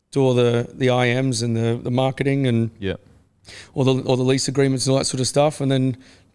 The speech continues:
Speaker 1: get out there and, and try and hustle a little bit to try and find them, uh, buyers as effective. That's probably that in, in, in layman terms. But mate, I'm, I'm sitting there now.
Speaker 2: Hmm.
Speaker 1: Like I, I, I legitimately went from a nine-to-five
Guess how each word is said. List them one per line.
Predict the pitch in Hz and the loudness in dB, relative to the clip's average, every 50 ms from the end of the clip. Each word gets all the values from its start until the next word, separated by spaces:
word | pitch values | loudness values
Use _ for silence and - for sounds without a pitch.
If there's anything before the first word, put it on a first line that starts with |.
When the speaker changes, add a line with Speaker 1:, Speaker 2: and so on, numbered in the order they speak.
| _ _ | _ _
Speaker 1:
get | - 139 131 | -2 0 2
out | 127 135 131 | 2 2 2
there | 135 131 | 2 2
and, | 135 127 135 | 2 0 0
and | 135 127 123 | 0 -2 -2
try | - - 135 131 | 0 0 0 0
and | 127 113 | 0 0
hustle | 127 131 - - 151 143 | 0 -2 -2 -2 0 0
a | 131 | 2
little | 131 127 127 | 2 0 0
bit | 120 131 - - | -2 -6 -8 -10
to | - | -6
try | - - 135 | -4 -2 -2
and | 127 120 | -2 -2
find | - 139 131 127 127 | -2 -2 0 0 0
them, | 131 123 123 127 - - | 0 0 -2 -2 -4 -4
uh, | 135 127 127 127 131 - - - - | -2 -2 0 0 -2 -2 -4 -8 -8
buyers | 120 104 131 135 151 156 135 123 131 | -2 0 2 2 2 2 0 -2 -4
as | 127 - - | -6 -6 -4
effective. | - 127 - 143 143 - - 123 | -4 -2 -2 -2 -2 -2 -2 -2
That's | 123 135 135 | -2 -2 -4
probably | - - 131 123 117 | -2 -2 0 0 0
that | 117 127 127 - - - - - - - - - - | 0 -2 -2 -4 -10 -20 -20 -20 -20 -20 -12 -6 -4
in, | 147 135 - 123 123 | -4 -2 0 -2 -2
in, | 131 - 127 120 120 | 0 0 0 2 2
in | 120 131 - 135 120 117 | 0 0 0 0 0 2
layman | 117 123 127 135 143 131 | 2 2 2 0 -2 -2
terms. | - 131 117 113 120 110 98 | -2 -2 0 0 0 -2 0
But | - 117 123 - - - - - - - - _ _ - | 0 0 0 -2 -4 -14 -20 -20 -20 -20 -20 _ _ -2
mate, | 139 135 139 | 0 0 2
I'm, | 143 135 135 139 | 2 0 0 0
I'm | - 139 127 | 0 0 0
sitting | - - - 151 143 143 | 0 0 0 0 0 2
there | 131 131 123 120 | 2 2 2 2
now. | 120 120 120 117 117 113 113 110 - - _ _ _ _ _ _ - | 2 2 2 2 2 0 -2 -4 -10 -20 _ _ _ _ _ _ -12
Speaker 2:
Hmm. | 71 73 78 - _ _ _ _ _ - | -12 -12 -12 -14 _ _ _ _ _ -6
Speaker 1:
Like | 131 127 | -2 0
I, | 147 151 | 0 0
I, | 147 - 143 147 160 139 135 - - 139 147 | 0 0 0 2 2 0 0 0 0 0 0
I | 139 123 117 - - | 0 -2 -4 -10 -8
legitimately | - 127 113 110 123 120 120 123 - 117 110 | -6 -6 -4 -2 -2 -2 -2 0 0 0 0
went | 110 117 - - | 0 -2 -4 -4
from | - 120 117 | -2 0 0
a | 113 | 2
nine-to-five | 117 117 117 113 107 - - 120 113 117 113 110 101 - - | 2 2 0 -2 -2 -2 -2 0 0 0 0 -2 -4 -10 -18